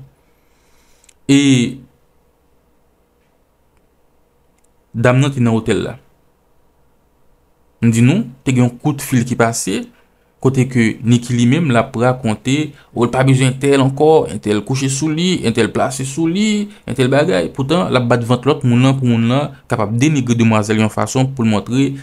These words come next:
ke moun sa li menm li pa bon. E voy sa, msye rekòde vwa moun nan kareman, e sa te koz yon gwo palanpil, te gen yon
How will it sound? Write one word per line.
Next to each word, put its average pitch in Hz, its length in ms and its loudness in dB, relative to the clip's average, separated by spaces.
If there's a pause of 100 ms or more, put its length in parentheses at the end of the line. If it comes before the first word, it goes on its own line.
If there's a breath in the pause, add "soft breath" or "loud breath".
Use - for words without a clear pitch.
(160 loud breath)
ke 113 80 2
moun 110 200 2
sa 107 160 0
li 104 160 0
menm 120 160 2
li 127 80 -4
pa 165 200 0
bon. 131 160 -8 (2750 loud breath)
E 110 100 2
voy 120 220 2
sa, 131 320 0
msye 117 320 -4
rekòde 127 560 0
vwa 107 160 0
moun 98 160 -2
nan 95 80 -8
kareman, 117 640 -2 (260 loud breath)
e 113 80 -4
sa 110 160 0
te 117 180 -2 (300)
koz 101 480 -2
yon 101 300 -2
gwo 113 160 2
palanpil, 120 500 0
te 113 160 -4
gen 107 160 0
yon 98 140 -2